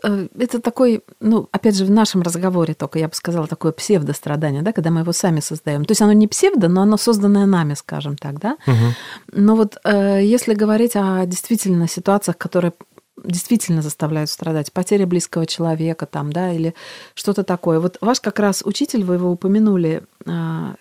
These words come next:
Speaker 1: Федор Ефимович, да, он, Василюк, он такое замечательное слово употребляет, э, "совладание". Вот, совладание со страданием.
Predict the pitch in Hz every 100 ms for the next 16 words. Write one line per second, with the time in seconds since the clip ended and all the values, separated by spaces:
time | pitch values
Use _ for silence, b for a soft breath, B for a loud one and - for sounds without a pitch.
0 | _ - 185 180 190 _ 202 240 226 190
1 | - 196 180 175 - 185 - 233 359 -
2 | B B B B B B _ 233 269 233
3 | 254 233 233 269 294 254 247 247 233 -
4 | 247 226 165 156 151 147 - - _ 180
5 | - 180 190 185 170 151 - - 180 -
6 | - 220 220 220 208 208 170 147 143 -
7 | 147 - 190 - 160 143 - - - 185
8 | 185 185 233 277 254 226 220 b b b
9 | b _ - 208 - 208 202 208 170 156
10 | 147 151